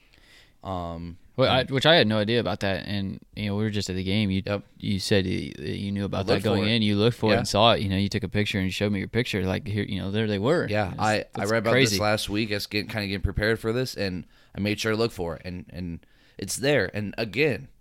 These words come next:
Speaker 1: we need this rivalry to be Ohio State. Like, such an iconic stadium, and it just goes to show that it's football. It doesn't mean anything. That stadium, that will forever be there because of a moment in football. And I, I do think that's great. And as much as I hate Michigan,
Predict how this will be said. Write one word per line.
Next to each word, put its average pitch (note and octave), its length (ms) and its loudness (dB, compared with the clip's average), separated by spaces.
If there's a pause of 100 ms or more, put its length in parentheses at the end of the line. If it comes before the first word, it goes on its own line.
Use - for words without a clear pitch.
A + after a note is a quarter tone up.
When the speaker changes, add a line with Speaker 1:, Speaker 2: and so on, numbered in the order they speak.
(380)
Speaker 1:
we C3+ 160 -2
need B2+ 340 0
this A2+ 220 -4
rivalry G2+ 760 0
to A#2+ 160 -6
be B2 260 -2
Ohio A2+ 340 -4
State. C3 540 -6
Like, G2 120 -12 (160)
such E3+ 400 0
an B2 80 -4
iconic B2 400 -6
stadium, A#2+ 400 -6 (520)
and C3 280 -4 (440)
it C#3+ 120 -2
just D3+ 280 -4
goes D#3 220 2
to C3 60 -6
show E3 320 0
that G2+ 300 -6 (520)
it's C#3+ 160 -4
football. D3+ 640 -4 (100)
It - 60 -20
doesn't D3+ 200 -8
mean D3 180 -4
anything. B2 480 -8 (540)
That D#3 220 -4
stadium, D#3 460 -2
that A2 120 -4
will C3+ 80 -4
forever C#3+ 360 -2
be A#2+ 200 -4
there G#2 160 -4
because G#2+ 320 -10
of A2 80 -8
a G#2 60 -8
moment G#2 400 -6
in G2 80 -10
football. F#2 460 -8
And G#2 100 -4
I, D3 200 -2
I C3 120 0
do C3 260 0
think A#2+ 240 -4
that's G2+ 200 -8
great. G2 300 -4
And G2+ 120 -4
as G#2+ 160 -6
much C#3 180 -2
as B2 80 -6
I A2+ 60 -4
hate C3 220 0
Michigan, G2 480 -4